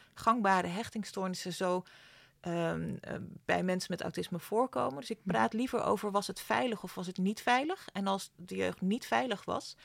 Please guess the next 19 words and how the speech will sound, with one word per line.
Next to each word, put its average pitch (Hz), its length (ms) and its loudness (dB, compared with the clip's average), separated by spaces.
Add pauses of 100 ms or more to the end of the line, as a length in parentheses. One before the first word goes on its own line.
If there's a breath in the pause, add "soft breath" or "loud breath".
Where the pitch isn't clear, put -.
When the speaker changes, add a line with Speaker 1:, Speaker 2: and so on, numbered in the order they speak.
(440 loud breath)
Speaker 1:
dan 190 160 0
zien 247 180 0
we 208 80 2
vaak 190 300 0
dat 196 160 -2
zich 202 200 -4
ook 196 100 -6
ander 240 260 4
soort 185 280 -2
problemen 185 600 0 (140)
daarnaast 180 400 0
ontwikkelen 277 520 -6 (420 loud breath)
en 220 300 4
dat 202 220 2
de - 140 -2
identiteitsontwikkeling 190 1120 -2
achterblijft. - 680 -4
Dus - 160 -10
dat - 300 -6